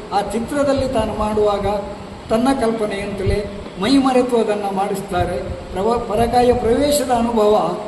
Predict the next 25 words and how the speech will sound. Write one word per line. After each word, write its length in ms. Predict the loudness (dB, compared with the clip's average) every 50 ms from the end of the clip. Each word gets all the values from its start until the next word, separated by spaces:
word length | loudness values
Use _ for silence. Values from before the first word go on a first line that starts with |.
| -10 -12 -10 -4
ಕೆಲವು 200 | -2 0 0 0
ಸಂದರ್ಭ 380 | 0 -2 0 0 0 0 0 0
ಅವರಿಗೆ 360 | 0 0 0 0 0 0 -2
ಆ 40 | -4
ಚಿತ್ರದಲ್ಲಿ, 640 | -4 -6 -6 -6 -4 -4 -2 0 0 0 2 2 2
ಅಂದರೆ 220 | 2 2 0 0 -2 -6 -10 -12 -12 -14 -6 -2
ತನ್ಮಯತೆಯಲ್ಲಿ 720 | 0 2 4 4 4 4 4 4 4 4 4 4 6 4 2
ಮೈ 180 | 2 2 2
ಮರೆಯುತ್ತಾರೆ. 840 | 0 0 0 0 0 0 -2 -2 -4 -2 -2 -4 -6 -8 -12 -14 -16 -16 -14 -8 -4 -4
ಈ 100 | -2 -2
ಬಣ್ಣದ 380 | -2 -2 -2 0 0 0 0 0
ವೇಷದ 300 | 0 2 0 0 0 -2 0
ಮುಖವರ್ಣಿಕೆಯಲ್ಲಿಯೂ 880 | 0 0 -2 0 0 0 0 2 2 0 0 2 2 2 4 4 2 2
ಹಾಗೆ 360 | 2 0 -2 -2 -4 -6 -6 -8 -12 -14 -14 -14 -16 -4 -2 -2
ಎಷ್ಟೋ 380 | -2 0 -2 0 2 2 2 2
ಸಂದರ್ಭದಲ್ಲಿ 1120 | 2 0 2 2 2 2 2 2 2 2 2 2 2 2 2 2 2 2 0 -2 -6 -10 -10 -12 -14 -14 -16 -16 -6 -2
ಪರಕಾಯ 540 | 2 2 2 2 2 2 2 2 4 4
ಪ್ರವೇಶ 440 | 4 4 4 6 6 6 6 4 2
ಅಥವಾ 280 | 0 -2 0 2 0 2
ಆನಂದಾನುಭೂತಿ 960 | 2 4 4 4 4 4 6 6 6 6 4 4 4 4 2 2 -2 -6 -6 -8 -10 -12 -12 -12 -12 -4
ಮಾಡುವಾಗ 360 | -4 -2 0 0 0 0 0
ರಂಗಸ್ಥಳದಲ್ಲಿ 560 | -2 -4 -2 -2 -2 -2 0 0 0 0 2 2
ನಾವೇನು 340 | 2 2 2 2 0 2
ಮಾಡ್ತೇವೆ 360 | 2 2 0 2 2 2 2 2
ಅಂತಲ್ಲ, 360 | 0 0 -2 -2 -2 -2